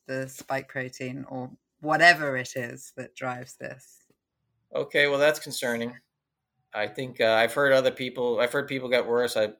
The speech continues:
Speaker 2: this, but the kind of this, this, the emergent stories that it will make people better. So I think a lot of people are doing it. There's a, there's a nice study from the Arcadia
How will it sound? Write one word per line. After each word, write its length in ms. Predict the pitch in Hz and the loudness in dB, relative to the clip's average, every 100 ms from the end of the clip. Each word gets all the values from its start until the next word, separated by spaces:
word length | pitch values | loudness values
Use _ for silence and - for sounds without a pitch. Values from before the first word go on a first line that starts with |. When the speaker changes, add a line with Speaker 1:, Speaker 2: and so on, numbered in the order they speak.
| - - | -20 -16
Speaker 2:
this, 120 | 107 | -12
but 220 | - 127 | -4 0
the 340 | 123 120 123 - | 2 0 -6 -2
kind 160 | 165 165 | 2 2
of 80 | |
this, 260 | 131 113 - | 2 0 -2
this, 260 | 120 113 - | -4 -4 -4
the 180 | 113 110 | -6 -4
emergent 380 | 127 143 165 135 | 2 4 4 0
stories 360 | 151 143 127 | 0 2 2
that 100 | 113 | 2
it 40 | 110 | 0
will 60 | |
make 200 | 113 113 | -2 -4
people 180 | 113 101 | -6 -8
better. 340 | 90 117 101 87 | 0 2 2 0
So 140 | 101 | -4
I 40 | |
think 120 | 117 110 | -4 -2
a 20 | |
lot 100 | 107 | -2
of 60 | |
people 160 | - 90 | -4 -12
are 40 | |
doing 280 | 85 98 87 | -12 -12 -10
it. 120 | 82 - - _ _ _ _ _ _ | -14 -16 -20 _ _ _ _ _ _
There's 220 | 139 135 | -8 0
a, 200 | 127 123 | 2 2
there's 220 | 139 127 | -2 -2
a 100 | 123 - 139 | -2 -4 -6
nice 260 | 135 151 | -4 -4
study 380 | - 143 135 127 | 0 2 4 2
from 360 | 117 120 113 107 | -4 -6 -4 -2
the 180 | 107 - | -2 -2
Arcadia 840 | 110 - - 135 139 143 151 143 | -4 -4 -8 -6 -4 -4 -4 -6